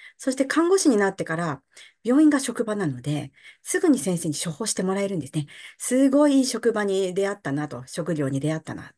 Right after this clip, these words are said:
と思ってたんです。ですが、妊娠出産をきっかけにですね、あの、頭痛とかだけではなく、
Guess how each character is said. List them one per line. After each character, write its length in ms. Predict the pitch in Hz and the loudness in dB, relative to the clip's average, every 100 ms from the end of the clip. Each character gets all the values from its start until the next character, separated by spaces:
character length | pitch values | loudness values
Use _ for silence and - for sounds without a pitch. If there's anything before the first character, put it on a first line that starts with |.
| - | -8
と 120 | 269 | -6
思 160 | 190 196 | -4 -8
っ 40 | |
て 140 | 196 160 | -6 -8
た 120 | - | -6
ん 40 | |
で 100 | 147 | -8
す。 100 | 147 _ - - - - | -10 _ -20 -20 -10 0
で 120 | 302 | 2
す 160 | - 196 | 2 2
が、 340 | 196 160 - _ _ _ _ _ - | 2 2 -2 _ _ _ _ _ 4
妊 140 | 269 | 6
娠 280 | 285 294 285 | 8 6 6
出 180 | 277 247 | 4 0
産 300 | - 254 247 | 2 0 0
を 80 | 240 | -2
き 140 | 214 | -6
っ 40 | |
か 140 | - 226 | -6 -4
け 80 | 226 | -2
に 120 | 180 | -2
で 80 | 135 | -2
す 120 | 147 | 0
ね、 220 | 139 127 _ _ _ _ _ _ - | 0 -2 _ _ _ _ _ _ -4
あ 120 | 156 | -2
の、 260 | 139 - - | -2 -4 -8
頭 140 | 185 220 | -6 -4
痛 260 | - 302 | 0 0
と 120 | 277 - | 0 -4
か 160 | - _ - | -10 _ -6
だ 140 | 196 | -4
け 140 | 330 | 0
で 100 | 285 | 0
は 140 | 160 143 | 0 -2
な 120 | 156 | -4
く、 360 | - 147 120 | -6 -8 -10